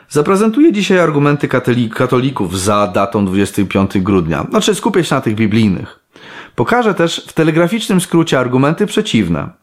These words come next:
A na koniec zamierzam jeszcze, no, nadepnąć na odcisk tej bardziej konserwatywnej części słuchaczy Cieni Przyszłości. Więc wysłuchaj do końca, warto. Argumenty katolickie nadesłał do mnie pewien słuchacz, mm, jednak z uwagi na to, że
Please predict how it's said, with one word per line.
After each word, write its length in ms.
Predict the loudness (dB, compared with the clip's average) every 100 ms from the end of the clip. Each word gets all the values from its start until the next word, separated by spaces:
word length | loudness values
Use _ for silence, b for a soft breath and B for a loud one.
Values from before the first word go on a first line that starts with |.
| _
A 80 | 0
na 140 | 0
koniec 380 | 0 0 0 0
zamierzam 480 | 0 0 2 2 2
jeszcze, 440 | 0 0 -2 -2 -2 B B B B B
no, 200 | -4 -4 -2
nadepnąć 600 | 0 2 0 0 -2 -2
na 120 | -2
odcisk 460 | -2 -2 -2 -4 -2
tej 160 | 0 0
bardziej 320 | 0 -2 -2
konserwatywnej 920 | 0 0 0 0 0 0 -2 0 -2
części 540 | 0 0 0 -2 -4 _
słuchaczy 520 | -4 -2 0 -2 -4
Cieni 260 | -2 0 0
Przyszłości. 640 | -2 -4 -2 -4 -8 -16 -20 _ B B B _
Więc 140 | 0 2
wysłuchaj 360 | 2 2 2
do 100 | 0
końca, 360 | -2 -4 -2 -2
warto. 460 | -2 -4 -12 -20 _ _ _ _ _ _ _ -4
Argumenty 500 | -2 2 2 2 0
katolickie 680 | 0 0 0 -2 0 0 0
nadesłał 480 | 0 0 2 0
do 100 | 2
mnie 160 | 2 2
pewien 300 | 0 0 0
słuchacz, 600 | 0 -2 -2 -2 -4 -4
mm, 440 | -2 2 4 4
jednak 320 | 2 2 0 0
z 60 |
uwagi 320 | 0 0 0
na 120 | 0 0
to, 180 | 0
że 300 | 0 0 0